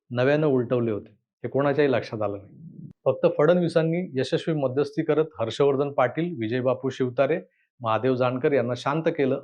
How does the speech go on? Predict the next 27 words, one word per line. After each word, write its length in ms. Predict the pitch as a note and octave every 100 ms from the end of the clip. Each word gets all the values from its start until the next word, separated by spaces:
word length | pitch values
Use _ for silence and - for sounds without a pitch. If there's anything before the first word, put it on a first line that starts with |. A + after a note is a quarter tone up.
| -
असंच 300 | - - -
चित्र 260 | B2 C3+
सर्वत्र 400 | C#3 B2 B2 A#2+
निर्माण 400 | C#3+ C3 A#2 A2+
झालंय. 200 | G2+ F2+ - _ _ _ _ _ _
बारामतीचं 640 | A#2 C3+ F3+ F3+ F3 E3 E3
म्हणाल 300 | D3+ D#3 D#3+
तर 80 | D3
या 140 | C#3 D3+
विधानसभेत 580 | C#3 C#3 C3+ C#3 C#3
सुप्रियाताईंकडे 920 | C#3+ - C3+ D#3+ E3 D#3 C#3+ C#3 C#3 C#3
कार्यकर्ताच 680 | C3 A#2 C3 B2 A2+ G#2+ -
नाही. 180 | F#2+ F#2+ _ _ _ _ B2
जे 80 |
केडर 360 | C3 C#3+ C#3+ E3
होतं 220 | D#3+ D#3+
ते 400 | D#3 D#3+ F#3 - -
अजितदादांचं 640 | A#2+ C#3 B2+ A#2+ A#2+ A2+
होतं. 200 | G2+ - G2 _ _ _ _ _
दादाच 440 | A#2+ C#3 D3 F#3+ F#3
आजवरच्या 460 | D#3 D#3+ E3 E3+
साऱ्या 280 | - C#3 D3+
निवडणुका 500 | D3+ C#3+ C#3+ C#3+ C#3
हँडल 300 | A#2 A#2+ B2+
करत 260 | A#2+ A2+ G#2+
आलेले 260 | G2+ G2+
आहेत. 100 | G2